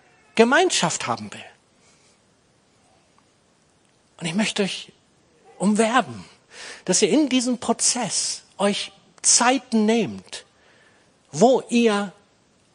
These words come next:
euch versucht, ein bisschen mehr Zeit zu nehmen als sonst, um Beziehung, um Gemeinschaft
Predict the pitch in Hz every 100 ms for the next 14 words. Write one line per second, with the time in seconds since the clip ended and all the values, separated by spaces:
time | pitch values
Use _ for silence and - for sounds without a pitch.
0 | _ - 196 - - _ _ _ - -
1 | 233 285 - 233 190 349 339 - 294 285
2 | 269 311 330 320 - 202 170 160 - 170
3 | 160 190 175 190 - 247 269 107 - -
4 | - - - _ _ _ _ _ _ 175
5 | 185 180 - - - 294 240 123 101 113
6 | 170 175 175 190 247 277 240 - 208 -
7 | - - -